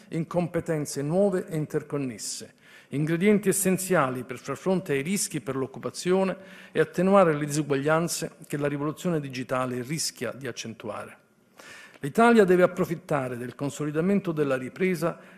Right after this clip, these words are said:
per accelerare il necessario aggiustamento strutturale dei conti pubblici. L'elevato debito è un fattore di vulnerabilità grave, condiziona la vita economica del Paese.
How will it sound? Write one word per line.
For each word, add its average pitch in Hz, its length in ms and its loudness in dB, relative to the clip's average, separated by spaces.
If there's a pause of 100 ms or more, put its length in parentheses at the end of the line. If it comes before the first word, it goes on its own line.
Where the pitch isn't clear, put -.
(140)
per 170 280 0
accelerare 180 760 0
il 139 80 0
necessario 170 460 0
aggiustamento 151 840 -4
strutturale 165 1120 0
dei 143 220 -6
conti 156 300 -4
pubblici. 107 540 -12 (540)
L'elevato 180 460 4
debito 175 580 -2
è 160 60 -6
un 151 80 -2
fattore 180 400 0
di 160 80 -2
vulnerabilità 156 800 0
grave, 120 560 -6 (140)
condiziona 160 640 -2
la 165 100 2
vita 175 240 -4
economica 143 540 -2
del 135 160 -2
Paese. 120 560 -6